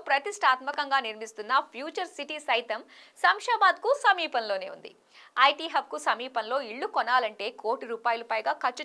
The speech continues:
చేయాల్సిందే. అదే శంషాబాద్లో పరిసర ప్రాంతాల్లో అయితే డబుల్ బెడ్‌రూమ్ ఫ్లాట్ యాభై లక్షల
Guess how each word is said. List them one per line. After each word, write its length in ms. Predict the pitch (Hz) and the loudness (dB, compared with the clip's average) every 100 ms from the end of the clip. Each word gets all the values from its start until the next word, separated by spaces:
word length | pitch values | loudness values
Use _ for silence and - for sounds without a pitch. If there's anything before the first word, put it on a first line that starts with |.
| 285 | -4
చేయాల్సిందే. 520 | 262 262 294 277 - - - - - 202 | 0 0 -2 -6 -8 -8 -14 -18 -6 -4
అదే 220 | 196 320 508 | 0 0 2
శంషాబాద్లో 800 | 415 359 349 381 349 349 339 349 359 | 4 2 4 4 8 6 6 4 6
పరిసర 300 | 277 294 339 | 4 4 2
ప్రాంతాల్లో 680 | 330 311 302 302 302 285 285 269 | 2 6 4 6 4 4 4 2
అయితే 300 | 262 285 294 | 2 0 0
డబుల్ 340 | 233 233 285 | 2 2 0
బెడ్‌రూమ్ 380 | 269 269 240 285 | -2 -4 -6 -10
ఫ్లాట్ 340 | 262 254 339 262 | -2 0 0 0
యాభై 400 | 220 285 311 262 | 4 4 4 0
లక్షల 260 | 220 - | -2 -4